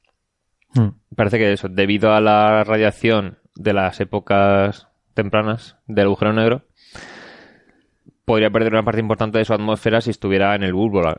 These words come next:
Speaker 2: en el bulbo galáctico. Que también hacen una serie de,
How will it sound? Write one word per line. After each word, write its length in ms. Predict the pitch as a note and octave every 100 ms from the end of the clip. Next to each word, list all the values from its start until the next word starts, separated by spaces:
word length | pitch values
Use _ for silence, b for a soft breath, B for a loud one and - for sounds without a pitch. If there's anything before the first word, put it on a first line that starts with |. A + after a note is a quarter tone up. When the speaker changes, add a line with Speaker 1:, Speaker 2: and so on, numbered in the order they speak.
| -
Speaker 2:
en 100 | G#2
el 100 | F#2+
bulbo 220 | A2+ G2+
galáctico. 480 | E2+ E2+ - - - _ _ _ _ _ _ _ _ _ _ _ -
Que 100 | G#2+
también 240 | G2+ F#2+ F#2+
hacen 180 | - G2
una 140 | G2
serie 300 | - G2 F#2+
de, 680 | F#2+ F#2 F#2 F#2 F2+ F2